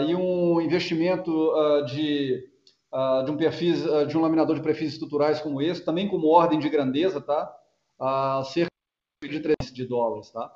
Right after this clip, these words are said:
Então, acho que, que, ah, eu respondo aí a primeira parte, tá, Thiago?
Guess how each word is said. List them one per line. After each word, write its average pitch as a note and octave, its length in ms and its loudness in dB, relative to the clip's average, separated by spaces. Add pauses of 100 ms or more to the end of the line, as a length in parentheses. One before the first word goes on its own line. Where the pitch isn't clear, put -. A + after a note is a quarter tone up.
(440)
Então, C#3+ 340 -12
acho - 180 -10
que, B2+ 340 -2 (640)
que, C2+ 560 -6 (420)
ah, B2+ 720 -2 (340)
eu D3 80 6
respondo E3+ 440 6
aí E3+ 60 10
a E3+ 40 6
primeira D#3 300 6
parte, E3 460 4
tá, E3+ 120 4
Thiago? A#2+ 460 0